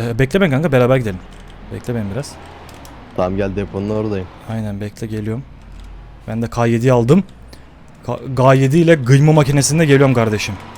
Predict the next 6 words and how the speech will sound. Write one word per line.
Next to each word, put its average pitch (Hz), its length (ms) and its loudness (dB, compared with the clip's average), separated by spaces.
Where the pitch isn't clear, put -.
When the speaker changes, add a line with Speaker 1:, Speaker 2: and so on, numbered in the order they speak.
Speaker 1:
Kıyma 127 200 0
makinesiyle 139 640 0
nadas 127 320 0
yapacak. 98 340 -6
Hadi 110 340 -6
bakayım. 98 360 -8